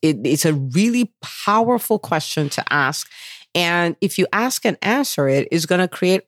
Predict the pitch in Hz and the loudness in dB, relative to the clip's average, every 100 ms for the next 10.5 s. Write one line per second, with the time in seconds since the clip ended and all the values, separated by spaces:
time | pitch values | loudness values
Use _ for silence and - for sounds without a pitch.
0 | - 139 139 143 - 180 - 135 139 - | -6 0 0 0 -2 -4 -4 -4 -4 -4
1 | 160 180 285 277 123 - - - 131 143 | -2 0 0 -2 -4 -6 -6 -2 0 2
2 | 160 - 156 143 - - _ _ 143 135 | 2 2 2 2 -2 -20 _ _ -8 0
3 | 214 262 - 196 196 196 202 196 196 - | 2 2 0 0 0 2 2 2 0 0
4 | 180 - 180 170 147 175 - 208 190 - | -2 0 2 2 2 0 0 -2 -2 0
5 | 170 170 147 - 196 220 - 175 156 156 | 0 0 -2 0 0 0 0 0 2 2
6 | 180 - - 262 - 269 233 240 196 190 | 0 0 -2 -4 -2 -4 -2 0 2 2
7 | 170 151 147 127 135 - - - 135 127 | 2 0 0 0 0 -4 -6 -2 0 2
8 | 85 65 - - - - - 151 160 180 | 0 -2 -4 -10 -20 -20 -6 0 0 0
9 | - 190 254 226 - 127 135 160 160 - | 0 0 0 -4 -8 0 2 4 2 0
10 | 175 185 185 175 131 | -2 0 0 0 0